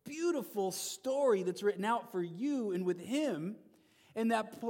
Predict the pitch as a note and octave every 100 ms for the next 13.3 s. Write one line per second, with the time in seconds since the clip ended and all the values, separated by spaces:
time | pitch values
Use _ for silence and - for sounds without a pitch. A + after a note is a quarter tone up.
0 | A#3 G#3+ G#3+ - - - C4+ D#4+ G#3+ G#3
1 | G3+ G#3 G3+ G#3 F3+ F#3 F3+ A3+ A#3 A#3
2 | G#3 F#3+ - _ _ _ _ _ _ -
3 | D3 G#3 F#3 B2 - D3 F#3 F3 F3+ F3+
4 | F3 D3 B2 - D#3 D#3 C3+ B2 C3 C3
5 | A#2+ A#2 G#2+ - - _ _ _ _ _
6 | _ _ _ _ _ _ _ _ _ _
7 | _ _ _ _ _ _ _ _ _ _
8 | _ _ _ _ _ _ _ _ - D3
9 | G3 G3+ F#3 E3+ C#3+ - E3 D#3+ C3+ -
10 | B2 A#2 D#3 D#3+ G2+ G#2 D3+ - _ _
11 | _ _ _ _ _ _ _ _ _ C3
12 | C3 D3+ D#3 C3 A2 - A#2 G#2 G2 F#2
13 | - -